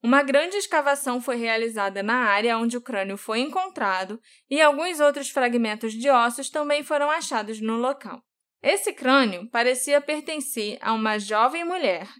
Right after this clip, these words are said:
e tinha um pequeno orifício atrás da orelha. Talvez um orifício de uma bala, alguma coisa assim. Ele foi enviado pra análise em maio de noventa e seis,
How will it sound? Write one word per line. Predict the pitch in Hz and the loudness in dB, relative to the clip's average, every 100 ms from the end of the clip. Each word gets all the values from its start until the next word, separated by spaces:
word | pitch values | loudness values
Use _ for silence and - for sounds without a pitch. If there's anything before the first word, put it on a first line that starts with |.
| _ | _
e | 233 | -6
tinha | 240 277 269 | -4 -2 0
um | 277 | 2
pequeno | 285 277 294 320 392 | 0 -6 -2 0 2
orifício | 415 381 - 277 302 - 311 | 0 0 -2 -6 -6 -8 -2
atrás | 285 302 254 220 226 | -2 -2 -2 -4 -2
da | 240 | 0
orelha. | 262 262 190 175 - _ _ _ _ | 4 4 0 -6 -20 _ _ _ _
Talvez | 208 202 196 202 | -2 -2 -4 -10
um | 202 | -10
orifício | 202 196 - 202 - 190 | -8 -10 -10 -14 -14 -14
de | |
uma | 190 185 | -8 -8
bala, | 180 185 233 320 311 | -2 2 2 2 -4
alguma | 226 180 175 | -6 -10 -14
coisa | - 170 | -14 -16
assim. | - - 233 277 _ _ _ - | -14 -8 -8 -8 _ _ _ 0
Ele | 277 370 | 2 2
foi | 339 320 | 0 -2
enviado | 311 311 254 247 277 | 0 4 6 4 0
pra | 277 269 262 | 0 2 4
análise | 208 196 226 226 247 | 4 2 0 -2 0
em | 247 | 2
maio | 226 214 247 | 4 2 0
de | 247 240 | -2 0
noventa | 233 233 247 320 | 0 -2 -4 -4
e | 330 | -6
seis, | - 180 170 220 - | -6 -10 -12 -16 -18